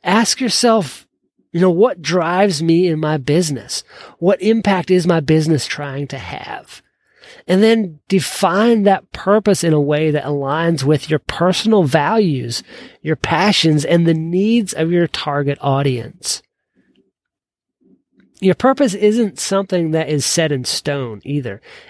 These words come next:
It can evolve and adapt as your business grows. We need to come back to that regularly to make so that it's relevant.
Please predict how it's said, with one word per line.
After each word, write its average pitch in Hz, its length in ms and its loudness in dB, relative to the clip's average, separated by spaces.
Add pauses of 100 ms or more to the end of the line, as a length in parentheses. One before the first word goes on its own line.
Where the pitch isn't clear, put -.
It 196 160 0
can 247 140 4
evolve 170 420 4
and 170 80 4
adapt 139 420 -2
as 139 240 0
your 139 120 2
business 127 420 -4
grows. - 540 -8 (360)
We 160 100 2
need 196 200 6
to 220 60 0
come 165 260 -2
back 156 340 -2
to 196 140 -2
that 131 240 -2
regularly 131 880 -2 (440)
to 156 100 -4
make 170 280 2
so 175 240 2
that 160 140 2
it's - 520 -4 (580)
relevant. 143 840 0